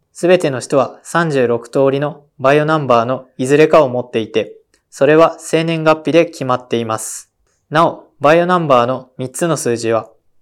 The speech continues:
第一数、第二数、第三数の順番で並んでいます。このうちエネルギーが最も大きく、人の特性に強く影響してくるのが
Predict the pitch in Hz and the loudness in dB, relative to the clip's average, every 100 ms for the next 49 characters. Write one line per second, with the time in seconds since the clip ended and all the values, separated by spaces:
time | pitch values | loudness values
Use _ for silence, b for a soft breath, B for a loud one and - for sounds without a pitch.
0 | _ _ _ _ 127 147 160 - - - | _ _ _ _ 0 2 2 -2 -8 -4
1 | 135 - - _ _ _ 135 143 151 147 | -4 -6 -20 _ _ _ 0 0 0 -4
2 | - 120 - - _ - 143 156 165 156 | -4 -4 -6 -18 _ -2 0 2 0 -2
3 | - 165 135 143 143 _ - 127 123 120 | -2 -2 -2 -4 -8 _ -8 -4 -2 0
4 | 135 151 131 123 120 117 110 107 - - | 0 0 2 0 -2 -4 -6 -10 -12 -18
5 | _ _ _ 143 170 170 170 - - _ | _ _ _ -4 -2 0 0 -2 -8 _
6 | 143 160 175 165 139 120 117 117 160 143 | -2 2 4 2 2 0 -2 -2 -2 0
7 | 123 - - 110 - _ _ _ _ _ | -2 -4 -8 -10 -12 _ _ _ _ _
8 | 156 165 156 160 - 151 151 139 - - | -4 -2 0 0 0 0 -2 -8 -16 -4
9 | 180 175 175 123 131 131 135 127 - 131 | 2 2 2 0 0 0 0 -2 -4 -4
10 | 147 127 110 131 | -2 -2 0 0